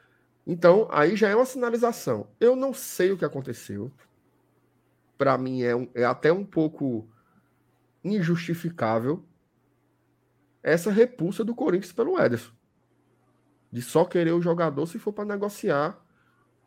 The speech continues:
como se fosse um jogador qualquer, né? Então, mais uma vez, me estranha muito isso. As notícias vindo de lá,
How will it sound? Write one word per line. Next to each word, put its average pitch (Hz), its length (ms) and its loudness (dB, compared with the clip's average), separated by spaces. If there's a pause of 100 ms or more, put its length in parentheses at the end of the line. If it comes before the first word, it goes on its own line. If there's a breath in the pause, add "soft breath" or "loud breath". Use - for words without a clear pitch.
(420)
como 151 180 -2
se 170 140 -6
fosse 139 260 -6
um 156 40 -2
jogador 170 340 4
qualquer, 170 560 2 (540)
né? 110 240 -6 (1000)
Então, 117 760 -2 (680 soft breath)
mais 190 320 4
uma 240 140 4
vez, 165 540 0
me 147 100 -4
estranha 170 440 2
muito 160 320 -4
isso. 139 360 -8 (360)
As 123 160 0
notícias 147 440 -4
vindo 151 180 -2
de 165 140 0
lá, 185 380 0